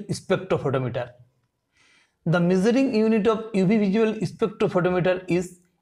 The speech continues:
absorbance. Next question is, why quartz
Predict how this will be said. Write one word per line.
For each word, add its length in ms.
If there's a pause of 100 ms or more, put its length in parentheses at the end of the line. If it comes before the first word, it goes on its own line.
absorbance. 880 (1500)
Next 380
question 340
is, 380 (400)
why 540 (600)
quartz 480